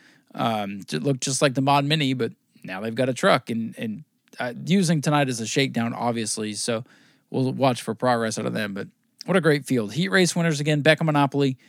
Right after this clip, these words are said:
and Richard Griffiths. <laughs> And those guys and gals finished, like, seventh and eighth. So, again, that tells you how strong this field was. Literally twelve to thirteen trucks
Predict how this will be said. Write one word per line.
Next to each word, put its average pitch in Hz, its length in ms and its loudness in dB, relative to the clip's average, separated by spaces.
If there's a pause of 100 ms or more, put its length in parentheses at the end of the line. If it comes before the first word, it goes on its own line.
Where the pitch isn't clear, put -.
(340)
and 117 440 0
Richard 120 420 -2
Griffiths. 117 420 -2
<laughs> - 0 -
And 120 100 -8
those 156 220 -2
guys 139 320 2 (280)
and 135 100 -4
gals 127 320 2
finished, 120 200 -4
like, 113 140 -4
seventh 117 320 -2
and 107 80 -4
eighth. 107 240 -10
So, - 160 -6
again, 110 280 -8
that 147 120 -12
tells 123 260 -4
you 107 120 -8
how 107 180 -8
strong 123 800 -2
this 107 240 -8
field 104 480 -8
was. 98 400 -6 (1120)
Literally 180 420 2
twelve 147 540 4
to 127 80 -6
thirteen 131 400 -2
trucks 117 420 -4